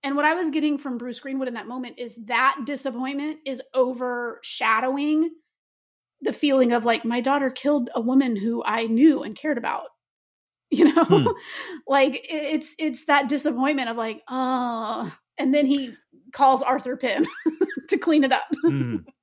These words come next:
Speaker 2: I-, interesting. I, I, I think it's just interesting that we both read it very, we both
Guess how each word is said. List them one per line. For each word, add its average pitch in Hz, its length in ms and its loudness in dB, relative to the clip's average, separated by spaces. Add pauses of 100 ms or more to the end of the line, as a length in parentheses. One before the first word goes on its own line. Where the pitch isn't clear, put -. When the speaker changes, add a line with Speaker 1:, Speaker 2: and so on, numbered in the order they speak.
(460)
Speaker 2:
I-, 254 40 -10
interesting. 226 480 -4
I, 175 120 0
I, 196 240 0
I 196 40 2
think 262 180 -6
it's 240 100 -8
just 202 140 -2
interesting 190 360 -4
that 165 100 2
we 147 80 2
both 147 280 4
read 131 240 2
it 113 120 -4
very, 113 400 -2
we 127 120 -6
both 170 480 0